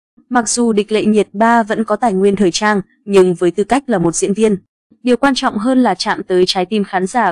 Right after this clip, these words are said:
qua các tác phẩm điện ảnh và truyền hình. Dù bị nhận xét không tốt lắm về diễn xuất trong các tác phẩm trước, song Dương Tử đã nỗ lực không ngừng để cải thiện, cuối cùng được công nhận. Còn Địch Lệ Nhiệt ba chưa đủ vững chắc,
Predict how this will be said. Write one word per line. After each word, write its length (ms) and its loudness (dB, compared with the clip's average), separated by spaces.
qua 160 2
các 240 -4
tác 220 -2
phẩm 220 -2
điện 160 2
ảnh 220 0
và 120 -4
truyền 180 -4
hình. 240 0
Dù 180 -2
bị 120 0
nhận 220 -2
xét 280 -2
không 220 -4
tốt 160 0
lắm 340 2
về 200 2
diễn 200 0
xuất 300 -2
trong 280 -4
các 160 -2
tác 180 -2
phẩm 200 -2
trước, 220 0
song 260 -4
Dương 220 2
Tử 220 2
đã 180 -2
nỗ 200 0
lực 200 2
không 320 0
ngừng 260 0
để 160 -2
cải 200 -2
thiện, 280 -2
cuối 200 6
cùng 220 0
được 120 -2
công 160 0
nhận. 160 2
Còn 140 2
Địch 160 0
Lệ 140 2
Nhiệt 260 4
ba 240 0
chưa 180 -2
đủ 260 0
vững 140 0
chắc, 200 -2